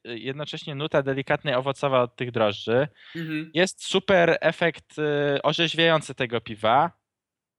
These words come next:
Speaker 1: przy tym ono nie jest żadnymi dodatkami właśnie typu kolendra i tak dalej, jest po prostu orzeźwienie
Speaker 2: Właśnie miałem
Speaker 1: samo
Speaker 2: zapytać, czy to
Speaker 1: w sobie.
Speaker 2: jest po prostu, em, coś tam do-, dodali, zaszaleli z
Speaker 1: Nie,
Speaker 2: jakimś
Speaker 1: nie, nie,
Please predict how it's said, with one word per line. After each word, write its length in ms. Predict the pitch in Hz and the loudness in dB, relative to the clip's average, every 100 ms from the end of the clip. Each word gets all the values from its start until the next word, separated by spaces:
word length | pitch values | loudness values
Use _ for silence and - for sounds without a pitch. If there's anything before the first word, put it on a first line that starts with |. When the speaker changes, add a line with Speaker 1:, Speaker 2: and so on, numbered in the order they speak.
| - | -14
Speaker 1:
przy 160 | - | -10
tym 440 | 135 160 160 156 - - - | -2 -2 -2 -10 -14 -20 -6
ono 220 | 139 156 | -2 0
nie 120 | 170 165 | 2 2
jest 180 | 143 | 2
żadnymi 320 | 131 135 131 123 | -2 -6 -8 -2
dodatkami 480 | 135 123 139 131 | -2 0 -2 -2
właśnie 240 | 117 113 - | -2 -6 -8
typu 220 | - 120 | -16 -10
kolendra 380 | - 120 120 113 | 0 0 2 -2
i 40 | |
tak 160 | 117 107 | -4 0
dalej, 200 | 104 127 | 2 2
jest 120 | - | -2
po 40 | |
prostu 260 | 139 - 143 | -12 -10 -8
orzeźwienie 300 | 131 139 165 | -8 -6 -4
Speaker 2:
Właśnie 140 | 147 208 | 0 0
miałem 140 | 196 | 0
Speaker 1:
samo 120 | 139 127 | -2 0
Speaker 2:
zapytać, 200 | 156 - | -2 0
czy 0 | |
to 40 | |
Speaker 1:
w 20 | |
sobie. 80 | 120 | 0
Speaker 2:
jest 100 | - | 0
po 60 | 151 | -2
prostu, 560 | 170 160 175 160 165 | -6 -4 -2 0 0
em, 420 | 147 156 151 143 - - | 0 -2 -4 -8 -16 -12
coś 200 | - 151 | -8 -6
tam 140 | 170 156 | -6 -6
do-, 140 | 156 | -10
dodali, 500 | 156 156 156 160 202 | -8 -2 0 -2 -4
zaszaleli 500 | 170 143 170 151 156 | -8 -10 -8 -6 -4
z 40 | 185 | 0
Speaker 1:
Nie, 100 | 143 | 2
Speaker 2:
jakimś 360 | 110 110 - | 2 0 -2
Speaker 1:
nie, 180 | 135 117 | -2 0
nie, 240 | 113 95 | 0 -2